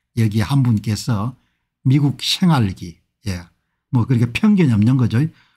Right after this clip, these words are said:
본인이 지불한 여러분들 그런 내용을 적은 겁니다. 이게 좀 오래된 겁니다. 이천십팔 년 시월 달 글이니까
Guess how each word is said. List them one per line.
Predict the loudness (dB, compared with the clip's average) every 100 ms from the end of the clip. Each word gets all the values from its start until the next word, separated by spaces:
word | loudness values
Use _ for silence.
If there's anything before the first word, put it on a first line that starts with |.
| _ _
본인이 | 0 4 4 4 2 2
지불한 | 0 2 2 2 0 -2
여러분들 | -2 -2 -4 -4 -6 _ _ _
그런 | -6 -4 -2
내용을 | 0 2 2 0 -2 -6 _ -4
적은 | -2 0 -4
겁니다. | -8 -8 -4 -4 -6 _ _ _ _ _ -4
이게 | 0 2 2
좀 | 2 2
오래된 | 2 4 4 2 2
겁니다. | 0 0 -2
이천십팔 | -4 -2 0 0 -2 -2 0 2
년 | 2
시월 | 2 2 2
달 | 2 -2 0
글이니까 | -4 -4 -6 -8 -8